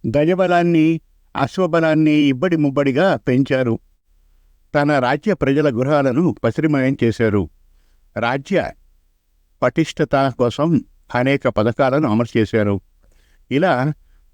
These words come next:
ప్రజలను, ప్రకృతిని సంరక్షిస్తూ దేవగణాన్ని సంతృప్తిపరిచారు. సుగోత్రుడు ప్రజలకు పంచిన సంపద వారి వారి కుటుంబాలకు రెండు తరాలకు మించి సరిపోతాయి.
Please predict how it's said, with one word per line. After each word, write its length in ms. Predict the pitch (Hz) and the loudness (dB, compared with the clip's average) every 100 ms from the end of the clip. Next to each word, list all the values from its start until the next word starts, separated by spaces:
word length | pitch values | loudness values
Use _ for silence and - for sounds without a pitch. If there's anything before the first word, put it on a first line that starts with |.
| - | -2
ప్రజలను, 500 | 131 151 170 180 180 | 0 2 0 0 0
ప్రకృతిని 540 | 147 123 151 147 151 | -2 -2 -2 0 0
సంరక్షిస్తూ 880 | - 117 135 - 120 - 165 165 - _ _ _ _ - | 0 -2 -2 -4 -6 -2 -2 0 -4 _ _ _ _ -4
దేవగణాన్ని 840 | 107 143 175 131 131 143 123 127 151 - | 0 0 2 0 0 2 2 0 -2 -2
సంతృప్తిపరిచారు. 1000 | 117 131 143 - 160 113 107 110 104 107 - _ _ _ _ _ _ - | -2 0 -4 -2 -2 -2 0 0 0 -4 -8 _ _ _ _ _ _ -4
సుగోత్రుడు 680 | 151 170 196 214 156 123 127 - _ _ - | 0 0 0 0 0 0 -2 -8 _ _ -2
ప్రజలకు 420 | 135 147 202 185 | 0 0 -2 -2
పంచిన 420 | 143 135 147 120 | -2 -2 -2 -2
సంపద 420 | 107 120 127 156 170 110 - _ _ _ - | 0 -2 0 0 -2 -2 -8 _ _ _ -4
వారి 260 | 123 143 147 | 0 0 2
వారి 280 | 143 131 | 0 0
కుటుంబాలకు 800 | 117 131 143 170 160 175 143 135 | -2 -2 0 2 2 0 0 0
రెండు 260 | 113 120 135 | 0 0 0
తరాలకు 440 | 127 120 147 156 | 0 2 2 0
మించి 360 | 123 120 110 139 | 0 0 0 -2
సరిపోతాయి. 640 | 117 107 113 101 101 104 | 0 0 0 0 0 -2